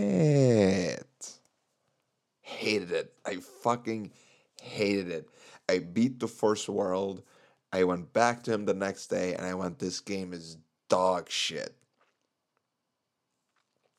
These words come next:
Anyone that knows me today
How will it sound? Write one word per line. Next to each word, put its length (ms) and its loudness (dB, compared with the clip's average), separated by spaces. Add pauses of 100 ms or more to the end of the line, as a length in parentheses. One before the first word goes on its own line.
(400)
Anyone 540 4
that 160 4
knows 380 2
me 380 -4 (540)
today 640 -2